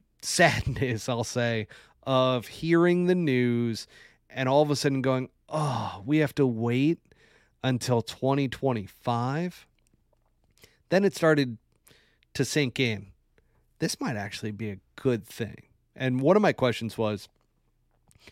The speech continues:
are they going to survive? Like, is this going to actually launch in twenty twenty-five? Are they going to have the support of the owners? And that was what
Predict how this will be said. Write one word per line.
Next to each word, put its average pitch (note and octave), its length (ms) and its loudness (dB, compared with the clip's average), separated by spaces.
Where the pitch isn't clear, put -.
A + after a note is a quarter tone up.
are C3+ 140 4
they D3+ 220 4
going G3+ 300 6
to D3+ 60 0
survive? A2+ 600 -4
Like, A#2+ 240 0
is C3 240 0
this E3+ 280 6
going D3+ 340 2
to - 140 -4
actually B2 520 -2
launch G#2+ 640 -2
in C3+ 140 -4
twenty B2+ 320 -2
twenty-five? A2+ 720 -6
Are D#3 200 6
they F3+ 120 4
going C#3+ 360 4
to B2+ 40 -2
have A#2+ 280 0
the A2+ 100 -2
support A2+ 380 -2
of G2+ 80 -6
the G#2 160 -4
owners? B2 460 -2
And C#3 160 -2
that E3+ 140 4
was C#3 180 2
what B2+ 320 2